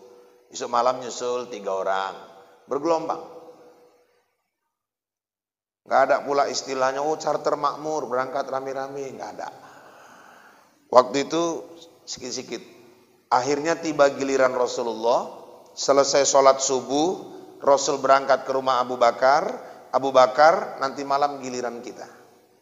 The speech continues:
Kita berkumpul di rumah Ali, kita berangkat dari sana." "Baik, ya Rasulullah."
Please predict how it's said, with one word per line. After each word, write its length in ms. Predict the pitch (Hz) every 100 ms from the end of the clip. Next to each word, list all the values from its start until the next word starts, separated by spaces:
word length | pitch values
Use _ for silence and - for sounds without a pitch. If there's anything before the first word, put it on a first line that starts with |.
| _ _ _
Kita 240 | - 120 120
berkumpul 560 | 117 107 151 151 160 160
di 80 | 156
rumah 320 | 156 151 143
Ali, 400 | 147 147 151 185 254 - - -
kita 160 | 131 131
berangkat 480 | 127 120 113 107 -
dari 160 | 95
sana." 240 | - - - - - _ _ _ _ _ _
"Baik, 320 | 104 113 107 -
ya 160 | 95
Rasulullah." 720 | 85 - 85 78 67 - -